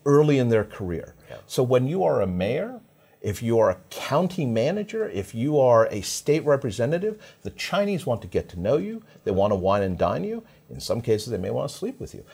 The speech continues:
Speaker 1: um,
Speaker 2: Yeah.
Speaker 1: in order
Speaker 2: <laughs>
Speaker 1: to create that s-, relationship so that as you rise, among the thousands of mayors and state reps, et cetera, are probably going to be hundreds of governors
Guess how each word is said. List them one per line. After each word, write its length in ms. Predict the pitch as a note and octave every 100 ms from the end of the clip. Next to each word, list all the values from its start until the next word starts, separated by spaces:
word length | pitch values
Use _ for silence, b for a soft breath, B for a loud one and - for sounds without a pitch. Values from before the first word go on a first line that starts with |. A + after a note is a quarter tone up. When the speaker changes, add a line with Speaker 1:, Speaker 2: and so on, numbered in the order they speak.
| B B -
Speaker 1:
um, 340 | B2+ C3 B2+
Speaker 2:
Yeah. 200 | C#3 C3
Speaker 1:
in 60 | C3
order 520 | A#2 D#3 A3 B2 B2+ D#3 A#2
Speaker 2:
<laughs> 160 | - - -
Speaker 1:
to 460 | D3+ C3 - B2 - - -
create 520 | - A#2+ A#2 G#3 -
that 260 | E3 E3 -
s-, 260 | - - -
relationship 880 | A2+ F#2+ G2 D3 - B2+ G2 - -
so 300 | - C#3 B2+
that 320 | A#2 G#2+ - - _
as 440 | B2+ C#3+ G#3 F3+
you 240 | C#3+ F3 F3+
rise, 720 | C#3 C#3+ G#3+ - - - - b b -
among 400 | A#2+ B2+ G#3+ G#3
the 80 | D#3+
thousands 720 | - C#3 D3 G#3+ A3 G#3+ F#3
of 100 | E3+
mayors 520 | B2 C#3+ F3 F#3 F3 F3
and 300 | - F#2 E2+
state 420 | - - E3+ F3
reps, 340 | C3 C#3 C#3 -
et 100 | -
cetera, 340 | C3 B2+ B2 B2 B B
are 80 | -
probably 480 | - - C#3+ E3 E3
going 220 | D3 C3+
to 40 | A2+
be 100 | G2+
hundreds 500 | - - B2 B2 -
of 120 | C#2+
governors 540 | D#2+ B2+ E3 - -